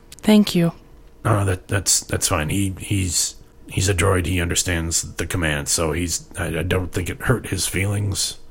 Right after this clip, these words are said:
Speaker 2: or anything like that. I, he just, he agreed. So,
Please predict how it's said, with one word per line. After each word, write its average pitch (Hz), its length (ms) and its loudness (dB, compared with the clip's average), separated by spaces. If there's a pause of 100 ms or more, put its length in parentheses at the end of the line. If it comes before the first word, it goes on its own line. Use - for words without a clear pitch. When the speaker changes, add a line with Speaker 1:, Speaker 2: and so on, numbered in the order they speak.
(600)
Speaker 2:
or 92 100 -2
anything 95 300 0
like 82 240 -4
that. 78 180 2
I, 73 80 0
he 80 280 -4
just, 82 420 0 (480)
he 92 80 0
agreed. 85 480 0 (100)
So, 80 380 0